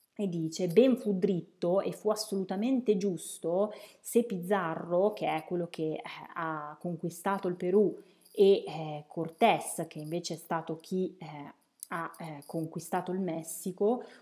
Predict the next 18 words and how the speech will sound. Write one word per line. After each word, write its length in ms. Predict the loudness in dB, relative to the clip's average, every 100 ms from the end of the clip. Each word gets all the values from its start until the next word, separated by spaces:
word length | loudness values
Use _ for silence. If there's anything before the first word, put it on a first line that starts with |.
| _
"umano 540 | -2 0 0 0 0
sangue 640 | -2 -6 -4 -2 0 0 0
più 280 | 0 0
non 200 | 2 0
stimar, 920 | -2 -4 -4 -2 -4 -6 -8 -8 -8 -8 -18 -20 _
quel 320 | 6 6 6 2
che 120 | -2
oltre 360 | -2 -2 -2
l'oceano 480 | -2 -2 -6 -8 -8
scorrea 600 | -12 -6 -6 -4 -6 -4
le 140 | -2 -2
umane 420 | -2 -4 -6 -4
membra". 520 | -4 -6 -10 -10 -12
Qui 200 | 0 2
è 60 | 4
veramente 400 | 2 -2 -6 -8
terribile. 520 | -8 -6 -8 -6 -4
Dice: 580 | -2 -2 -2 -2 -2 -2